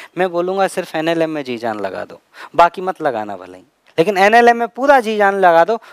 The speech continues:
कोई टेंशन नहीं आएगा फिर आगे के चैप्टर्स में, ठीक है ना? तो इसलिए इसके खूब सवाल सॉल्व करने हैं आपको, मतलब इसका एचसी वर्मा पूरा करना है, इसका डीसी पांडे, डीसी पांडे पहले नहीं करेंगे, क्योंकि डीसी पांडे में एनएलएम और फ्रिक्शन दोनों के मिक्स क्वेश्चन हैं।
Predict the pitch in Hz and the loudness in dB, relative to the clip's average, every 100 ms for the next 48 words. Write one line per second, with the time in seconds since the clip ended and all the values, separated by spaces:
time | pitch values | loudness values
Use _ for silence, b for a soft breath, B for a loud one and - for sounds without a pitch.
0 | B _ - 247 254 214 190 202 175 156 | B _ 0 2 2 -2 -6 -6 -2 0
1 | 151 - 147 131 127 123 113 - 107 101 | 0 -2 -2 -2 -4 -8 -8 -8 -12 -18
2 | _ _ _ _ b b _ - 233 240 | _ _ _ _ b b _ 0 2 0
3 | 269 B _ 233 240 262 247 247 - 254 | -2 B _ -6 -2 -2 -2 -6 -10 -12
4 | - 208 180 170 131 117 110 104 98 - | -6 0 0 0 -6 -6 -10 -14 -14 -16
5 | - B B 196 240 240 - 233 226 - | -20 B B 2 2 2 0 -2 -2 -4
6 | 247 247 247 240 240 247 240 214 196 135 | -4 -2 -2 -6 -2 0 0 0 -4 -8
7 | - B B 170 - 190 170 - 254 240 | -14 B B -2 2 2 0 -6 -6 -2
8 | 240 233 - _ 196 220 214 208 208 190 | 0 0 -2 _ -4 -4 -2 -2 -2 -2
9 | 175 175 165 151 143 185 - b b 202 | -2 -2 -2 -2 -4 -6 -14 b b -8
10 | 202 202 196 226 214 208 202 214 277 B | -2 -2 -2 0 0 2 -2 -2 -4 B
11 | B - 196 208 240 254 254 226 202 208 | B -2 0 2 2 2 -2 -4 -8 -8
12 | - 240 208 208 226 240 180 220 - - | -6 -4 -4 -2 -4 -4 -4 -6 -8 -10
13 | 139 - 110 107 | -10 -10 -16 -18